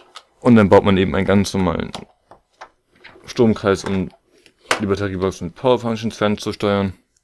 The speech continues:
Die beiden müssen, äh, eben so sein, dass man mit dem, äh, Sensor den Infrarotempfänger kontrollieren kann.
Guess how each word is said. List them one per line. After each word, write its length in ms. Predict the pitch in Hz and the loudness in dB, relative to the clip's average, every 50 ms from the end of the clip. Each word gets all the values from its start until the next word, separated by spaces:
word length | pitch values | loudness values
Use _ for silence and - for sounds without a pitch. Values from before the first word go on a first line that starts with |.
| _ _ _ _ - _ _ - - _ _ - - _ _ - - _ _ - _ _ _ _ _ _ _ - - _ - - _ - - | _ _ _ _ -20 _ _ -20 -20 _ _ -20 -20 _ _ -20 -20 _ _ -20 _ _ _ _ _ _ _ -20 -20 _ -20 -20 _ -2 0
Die 80 | 110 | 2
beiden 260 | 110 107 104 95 98 101 | 6 8 6 6 6 4
müssen, 480 | 104 98 - - 101 98 92 90 - - - - - | 2 0 0 0 -2 -2 -2 -4 -6 -12 -18 -20 -14
äh, 320 | - 95 92 85 - - - - - | -8 -6 -4 -4 -4 -6 -8 -12 -8
eben 440 | - 101 98 92 87 85 85 87 - | -6 -4 -4 -4 -4 -6 -8 -10 -10
so 120 | - 101 101 | -2 -2 0
sein, 240 | 92 98 95 95 87 | 0 2 0 0 0
dass 340 | 92 92 - - - - _ _ _ _ _ _ _ _ _ _ _ _ | -2 -4 -4 -6 -18 -20 _ _ _ _ _ _ _ _ _ _ _ _
man 160 | - 98 98 | -4 -2 0
mit 180 | 98 98 90 - _ _ - _ _ _ | 0 0 -2 -4 _ _ -20 _ _ _
dem, 420 | - 101 95 90 87 87 - - - - | -2 -2 0 0 -2 -4 -8 -12 -12 -8
äh, 260 | 98 87 - - - - _ - _ - - | -6 -6 -6 -6 -10 -14 _ -20 _ -20 -16
Sensor 420 | - - 107 107 98 95 98 95 90 | -6 -2 -2 0 0 2 0 0 0
den 220 | 87 87 87 85 87 95 - | 0 -4 -6 -8 -8 -10 -12
Infrarotempfänger 720 | 90 92 - - 95 92 104 - - 120 - 127 120 117 | -14 -14 -10 -8 -4 -4 -2 -2 -4 -6 -4 -4 -4 -4
kontrollieren 460 | 110 123 110 - - 117 110 110 107 | -4 -6 -8 -8 -6 -6 -4 -4 -4
kann. 240 | - 117 110 107 104 | -4 -4 -6 -6 -8